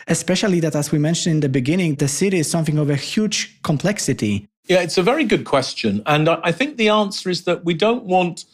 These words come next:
Speaker 2: all cities to be sustainable in exactly the same ways,
Speaker 1: Hmm.
Speaker 2: but we want them to be sustainable in equivalent ways.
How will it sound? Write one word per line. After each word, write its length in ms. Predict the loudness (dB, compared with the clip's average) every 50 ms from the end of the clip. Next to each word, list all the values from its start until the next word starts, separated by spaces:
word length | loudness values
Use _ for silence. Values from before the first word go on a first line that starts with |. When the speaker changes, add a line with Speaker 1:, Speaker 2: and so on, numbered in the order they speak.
| _ _ _ _ _ _ 2
Speaker 2:
all 160 | 4 4 4
cities 560 | 4 2 0 -2 -2 -2 -2 -2 -2 -2 -4 -4
to 120 | -6 -6 -6
be 240 | -2 0 0 2 2
sustainable 800 | 0 -2 -4 -4 -4 -2 0 0 0 2 2 0 2 2 2
in 140 | 2 2 2
exactly 500 | 0 0 0 0 0 0 -2 -4 -6 -4
the 80 | -4 -6
same 480 | -4 -2 0 0 2 0 0 -2 -4
ways, 340 | -6 -10 -12 -10 -8 -4 0
Speaker 1:
Hmm. 260 | 0 0 2 0 -2 -4 -8 -18 -12 _ 0
Speaker 2:
but 80 | 2
we 100 | 4 4
want 220 | 4 4 2 2 0
them 100 | -2 -4
to 100 | -6 -6
be 100 | -4 -4
sustainable 640 | -4 -4 -6 -6 -4 -2 0 0 0 0 0 0 0
in 100 | 0 -2
equivalent 720 | -4 -4 -2 -2 -2 0 0 -2 -4 -4 -8 -14 -18 -12 _
ways. 480 | -6 -6 -6 -6 -10 -12 -12 -12 -12